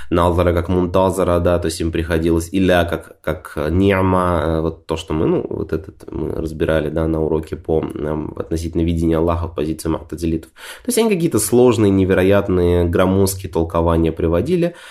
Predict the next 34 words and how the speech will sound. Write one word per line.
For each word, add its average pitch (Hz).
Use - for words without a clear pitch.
вот, 95
а, 117
э, 85
соответственно, 101
ахлю 85
сунна 95
валь 90
джама, 175
когда 123
наши 113
имамы 110
аргументируют, 95
э, 67
какие-то 82
положения 85
нашей 82
акиды 90
аятами 151
или 101
хадисами, 175
да, 160
то 104
там 120
все -
ясно, 151
для 101
разумного 98
человека 95
все -
достаточно 82
просто, 117
очевидно 85
и -
понятно. 71